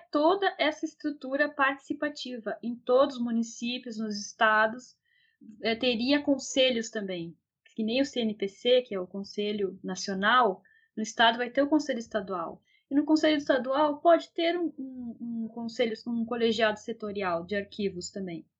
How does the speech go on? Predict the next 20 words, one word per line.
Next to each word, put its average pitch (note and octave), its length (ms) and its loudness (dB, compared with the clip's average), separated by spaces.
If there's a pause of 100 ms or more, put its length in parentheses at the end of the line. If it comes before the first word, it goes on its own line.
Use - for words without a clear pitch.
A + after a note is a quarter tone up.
(460)
E C4+ 120 2
no D4+ 120 8
municipal, D#4+ 760 6 (140)
se - 120 -20
tiver D4 380 4
um D#4+ 80 6
conselho, B3+ 680 -2 (380)
é, G3+ 340 -6
municipal, G3+ 920 0 (360)
também F#4 340 2
pode D#4+ 280 2
ter D#4 240 2
um A#3+ 320 -4
colegiado G#3+ 680 -2
setorial G3+ 480 -4
de F#3+ 100 -6
arquivos. - 580 -12 (320)
Então, D#4+ 280 6
são, F#4+ 520 -2
é, C4 400 -6